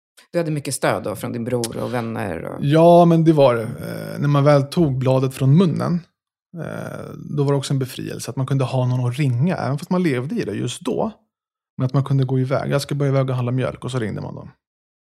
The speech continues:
Speaker 2: Och kunna prata om det. Det var, det var befriande, var det. Eh, och sen, eh, när man väl hade tagit steget så var det... Jag vet inte hur jag ska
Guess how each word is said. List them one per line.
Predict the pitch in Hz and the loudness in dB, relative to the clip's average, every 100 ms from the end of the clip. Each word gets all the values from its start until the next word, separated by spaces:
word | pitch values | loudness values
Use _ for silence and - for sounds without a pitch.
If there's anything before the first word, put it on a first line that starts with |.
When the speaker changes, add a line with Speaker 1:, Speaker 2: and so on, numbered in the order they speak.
| _ _ _ | _ _ _
Speaker 2:
Och | - 131 | -10 -4
kunna | 131 | -2
prata | 135 123 190 | -2 -4 -6
om | |
det. | - - _ _ _ _ _ _ _ - _ _ - | -8 -14 _ _ _ _ _ _ _ -20 _ _ -4
Det | 135 | -2
var, | 123 123 | 0 0
det | 139 | 0
var | 120 | 0
befriande, | 92 - - 80 78 | -2 -6 -10 -10 -10
var | 50 | -10
det. | - _ _ _ _ - - | -14 _ _ _ _ -14 -12
Eh, | 90 71 76 - | -10 -10 -10 -10
och | - 131 | -10 -6
sen, | 127 120 117 | -6 -6 -6
eh, | - - - - _ | -10 -12 -14 -18 _
när | - | -4
man | 135 131 | 0 2
väl | 139 131 | 2 2
hade | 127 | 0
tagit | 127 131 127 | -2 -4 -4
steget | - - 165 123 143 - - - _ _ _ | -6 -2 0 0 -2 -4 -14 -20 _ _ _
så | - 131 | -8 -4
var | 113 | -2
det... | - 50 - - _ _ _ _ _ _ _ _ _ _ _ _ _ _ | -4 -6 -10 -18 _ _ _ _ _ _ _ _ _ _ _ _ _ _
Jag | 127 | -6
vet | 156 | -2
inte | 165 | -2
hur | 120 | -4
jag | |
ska | 113 87 78 50 | -6 -8 -8 -10